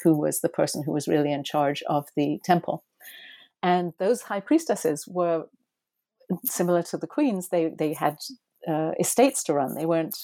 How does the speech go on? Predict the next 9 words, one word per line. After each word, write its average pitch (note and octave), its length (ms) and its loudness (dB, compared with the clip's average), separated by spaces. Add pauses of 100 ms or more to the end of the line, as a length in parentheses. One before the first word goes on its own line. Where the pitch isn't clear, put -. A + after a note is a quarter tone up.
(100)
just - 460 4 (100)
a D3+ 260 2 (180)
figure D#3+ 400 2 (120)
of, D3 380 0 (140)
um, D3 320 0
religious A#3+ 400 2
importance, - 440 -6
but G#3 160 -2
also E3+ 500 0